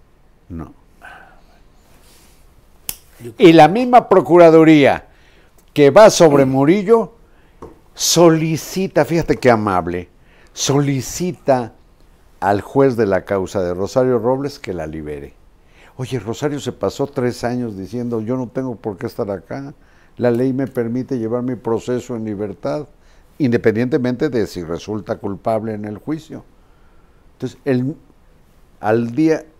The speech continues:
Speaker 1: el día que detienen a Murillo, usted disculpe,
Speaker 2: No,
Speaker 1: doña
Speaker 2: no le
Speaker 1: Rosario.
Speaker 2: dijeron,
Speaker 1: No,
Speaker 2: "Usted disculpe".
Speaker 1: no, usted disculpe.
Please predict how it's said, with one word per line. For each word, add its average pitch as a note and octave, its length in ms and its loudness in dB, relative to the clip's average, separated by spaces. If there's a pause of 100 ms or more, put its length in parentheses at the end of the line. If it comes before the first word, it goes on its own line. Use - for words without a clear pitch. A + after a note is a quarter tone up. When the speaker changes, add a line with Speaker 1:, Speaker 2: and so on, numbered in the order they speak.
Speaker 1:
el A#2+ 200 0
día C3+ 260 2
que G#2+ 100 -4
detienen G2+ 380 -4
a F#2+ 40 -8
Murillo, A#2+ 480 -10 (1800)
usted A2 240 -6
disculpe, E2+ 680 -10 (300)
Speaker 2:
No, - 80 -14
Speaker 1:
doña C3 80 -8
Speaker 2:
no - 60 -8
le - 60 -8
Speaker 1:
Rosario. D#3 160 -6
Speaker 2:
dijeron, D3+ 200 -4
Speaker 1:
No, D#3+ 120 0
Speaker 2:
"Usted C3+ 200 -6
disculpe". A#2 220 -6
Speaker 1:
no, D#3 60 2
usted D3 200 0
disculpe. G#2 280 -8